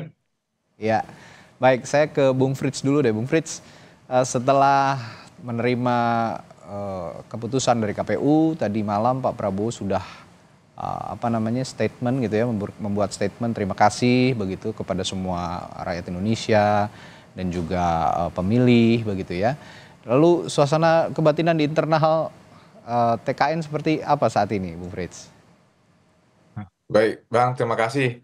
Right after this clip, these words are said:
Speaker 2: Pertama-tama, di dalam kesempatan be-, yang berharga ini, kami juga mau mengucapkan terima kasih kepada seluruh warga negara, kepada seluruh masyarakat, kepada partai politik, penyelenggara pemilu yang telah mensukseskan pemilu tahun dua ribu dua puluh empat.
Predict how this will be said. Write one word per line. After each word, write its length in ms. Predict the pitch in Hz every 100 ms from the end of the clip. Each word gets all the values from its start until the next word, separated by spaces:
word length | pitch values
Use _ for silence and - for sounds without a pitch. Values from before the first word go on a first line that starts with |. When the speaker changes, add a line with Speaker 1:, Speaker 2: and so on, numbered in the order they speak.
| _ -
Speaker 2:
Pertama-tama, 880 | 131 131 131 127 147 160 147 - - 127
di 80 |
dalam 240 | 127 123 123
kesempatan 640 | 131 131 127 120 123 120
be-, 80 | 117
yang 160 | 113 113
berharga 400 | 110 110 104 98
ini, 560 | 101 117 135 135 139
kami 320 | 135 104 113
juga 240 | 107 107 107
mau 160 | 107
mengucapkan 480 | 107 101 107 - 104
terima 160 | 107 104
kasih 480 | 107 107 117 98 - _ - - - - -
kepada 320 | - 101 101
seluruh 320 | 104 110 110
warga 320 | 110 104 104 104
negara, 480 | 101 101 113 117
kepada 240 | 113 104 101
seluruh 160 | 107
masyarakat, 640 | 101 98 104 101 - 120 -
kepada 400 | - 98 95 92
partai 240 | 95 101
politik, 560 | 101 101 101 101 127 -
penyelenggara 560 | 104 104 98 95 98
pemilu 400 | 101 98 101 113
yang 320 | 113 104 101 101 _ _ - - _ -
telah 240 | 107 107
mensukseskan 720 | 110 107 113 110 107 131 117 110
pemilu 320 | 107 101 107
tahun 240 | 107 101
dua 80 | 101
ribu 240 | 95 98
dua 160 | 95 90
puluh 80 | 87
empat. 240 | 87 -